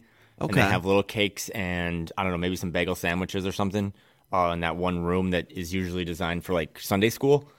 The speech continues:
Speaker 2: Yeah,
Speaker 1: Uh,
Speaker 2: yeah,
Speaker 1: so I'm
Speaker 2: okay.
Speaker 1: in there now. Hey, Phil, Phil just walked in. Phil, what's up? Uh, I think we should just
Speaker 2: <laughs>
Speaker 1: have,
Speaker 2: You've been,
Speaker 1: uh,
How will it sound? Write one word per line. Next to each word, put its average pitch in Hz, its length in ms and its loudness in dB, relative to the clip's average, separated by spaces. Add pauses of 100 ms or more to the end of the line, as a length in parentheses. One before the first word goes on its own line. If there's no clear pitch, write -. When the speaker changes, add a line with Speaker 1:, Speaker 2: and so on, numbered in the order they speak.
(160)
Speaker 2:
Yeah, - 240 -2
Speaker 1:
Uh, - 20 2
Speaker 2:
yeah, 87 340 2
Speaker 1:
so 101 120 2
I'm 101 100 4
Speaker 2:
okay. 120 80 4
Speaker 1:
in 120 60 4
there 117 140 6
now. 113 200 6
Hey, 120 80 6
Phil, 127 380 4
Phil 117 180 0
just 110 140 -2
walked 110 240 4
in. 113 160 2
Phil, 107 180 4
what's 104 160 2
up? 113 260 2
Uh, 87 320 4 (440)
I - 280 -4
think 107 140 4
we 151 60 6
should 95 100 -2
just 95 180 4
Speaker 2:
<laughs> - 0 -
Speaker 1:
have, 101 220 6
Speaker 2:
You've 104 100 6
been, 98 80 8
Speaker 1:
uh, 87 160 4